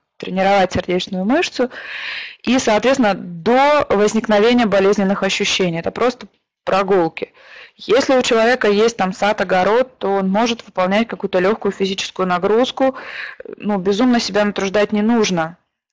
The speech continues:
Там, копать огород — это всё-таки силовые нагрузки.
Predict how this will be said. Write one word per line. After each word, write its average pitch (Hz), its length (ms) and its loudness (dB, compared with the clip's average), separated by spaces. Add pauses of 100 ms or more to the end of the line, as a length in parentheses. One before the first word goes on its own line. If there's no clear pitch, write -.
(400)
Там, 170 360 -10 (320)
копать 226 600 0 (160)
огород — 190 420 0
это 190 440 0 (440)
всё-таки - 360 -8
силовые 208 440 2
нагрузки. 180 600 -2